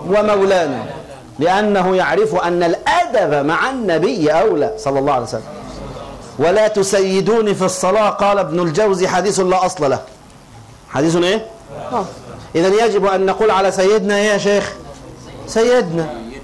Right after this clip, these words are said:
لازم نقول على سيدنا إيه؟ سيدنا. فلا يخرج إنسان غر ساذج يقول: "اللهم صل على محمد"،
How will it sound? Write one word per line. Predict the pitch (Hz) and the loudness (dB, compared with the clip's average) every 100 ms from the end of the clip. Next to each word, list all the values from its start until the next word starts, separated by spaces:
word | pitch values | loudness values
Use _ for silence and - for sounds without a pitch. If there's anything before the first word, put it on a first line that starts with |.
| - | -8
لازم | 175 190 196 | -4 0 2
نقول | 208 208 | 2 2
على | 196 | 2
سيدنا | 185 202 220 202 | 2 2 2 2
إيه؟ | 202 208 185 - - - - | 2 0 -2 -6 -16 -16 -10
سيدنا. | - 247 285 247 185 185 - 135 135 | 0 2 4 2 -2 -8 -10 -10 -2
فلا | 185 214 226 | 2 4 2
يخرج | - 190 180 | 2 0 2
إنسان | 175 170 208 202 | 0 2 2 2
غر | 170 196 202 165 | 2 2 2 0
ساذج | 165 185 202 185 185 | 0 2 2 2 -2
يقول: | 160 175 196 | 0 0 0
"اللهم | 196 | 0
صل | 208 | 0
على | 196 | 0
محمد"، | 208 220 226 185 135 | 0 0 0 -2 -6